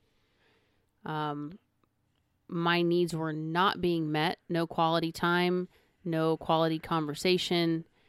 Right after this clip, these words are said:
You were working a lot, so I had a lot on my shoulders at home. Um, silent expectations. I did not voice a lot of what was going on because I just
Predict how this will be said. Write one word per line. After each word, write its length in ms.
You 240
were 140
working 380
a 100
lot, 360
so 160
I 100
had 140
a 60
lot 220
on 80
my 100
shoulders 500
at 80
home. 540
Um, 540
silent 380
expectations. 1000
I 200
did 220
not 280
voice 680
a 60
lot 360
of 120
what 160
was 140
going 300
on 460
because 760
I 340
just 300